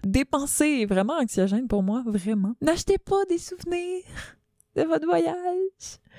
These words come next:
Mais là, je dis ça, mais comme, <laughs> j'achète à chaque endroit un aimant. Mais on s'entend comme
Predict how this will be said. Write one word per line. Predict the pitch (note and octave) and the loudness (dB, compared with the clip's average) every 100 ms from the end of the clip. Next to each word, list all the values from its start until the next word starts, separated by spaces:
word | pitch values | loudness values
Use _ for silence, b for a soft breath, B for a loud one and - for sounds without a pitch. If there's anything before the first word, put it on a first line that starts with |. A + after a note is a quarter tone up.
| B B - | B B 2
Mais | G#4 | 8
là, | D#5+ G#4 | 8 6
je | |
dis | C#4+ | -2
ça, | D4+ - G#4+ A#4 A4+ | -2 6 8 8 8
mais | F4 D4+ | 6 4
comme, | - F4 - F4 G4 F#4+ | 6 4 6 2 0 -2
<laughs> | - A#4 - | -4 -4 4
j'achète | E4 F4+ G#4+ A4+ - | 4 6 4 4 4
à | D4 | 4
chaque | - - G4+ E4 | 4 4 6 4
endroit | C#4 D#4 C4+ D#4+ - | 4 6 6 4 6
un | A#3+ A#3 | 4 4
aimant. | B3+ B3+ A#3 A3+ B B | 2 4 4 2 B B
Mais | A#3+ | 4
on | E4 | 4
s'entend | F4+ E4 - F#4 A4+ | 4 4 6 4 4
comme | - D4 C4+ | 4 4 4